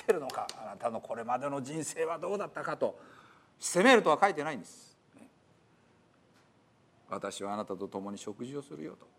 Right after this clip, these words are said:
神様の小川に敵意はありません。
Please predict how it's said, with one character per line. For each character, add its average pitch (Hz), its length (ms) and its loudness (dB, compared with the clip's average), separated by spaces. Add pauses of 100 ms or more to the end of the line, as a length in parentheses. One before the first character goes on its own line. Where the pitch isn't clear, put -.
(2250)
神 247 180 8
様 196 200 4
の 180 100 4
小 175 40 4
川 180 160 6
に 185 80 -8
敵 226 260 -2
意 190 60 0
は 143 80 4
あ - 20 2
り 139 80 -4
ま 151 80 -6
せ 160 160 -2
ん。 123 60 -6